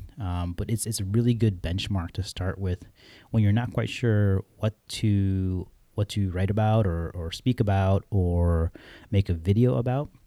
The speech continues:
It gives you a, a roadmap, and you can create sort of a calendar around it. So that's lesson five. Lesson five is creating content prompts using keyword research. Okay, so now we have your content that you wanna talk about.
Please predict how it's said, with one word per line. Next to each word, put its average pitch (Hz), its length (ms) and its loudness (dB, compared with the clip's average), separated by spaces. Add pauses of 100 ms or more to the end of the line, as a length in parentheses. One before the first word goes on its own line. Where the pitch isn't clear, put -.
(140)
It 107 180 -2 (140)
gives 107 260 0
you 95 280 0
a, 87 580 -4 (120)
a 90 40 -6
roadmap, 90 500 -2 (460)
and 87 280 -4
you 92 80 -4
can 90 160 -6
create 87 260 -8
sort 87 180 -6
of - 40 -14
a - 40 -12
calendar - 500 -10
around 120 160 -14
it. 104 60 -12
So - 100 -4
that's 92 160 0
lesson 92 240 -4
five. - 400 -10 (640)
Lesson 104 220 -2
five 90 160 0
is - 100 -2
creating 98 320 2
content 92 380 -2
prompts 87 280 -2
using 85 440 -4
keyword 82 320 -4
research. - 480 -6 (540)
Okay, 123 180 0 (540)
so 120 120 2
now 135 160 6
we 147 120 4
have 123 200 2
your 107 340 4
content 101 800 -2 (220)
that 98 120 -4
you 104 140 2
wanna 95 120 2
talk 95 200 -6
about. - 240 -12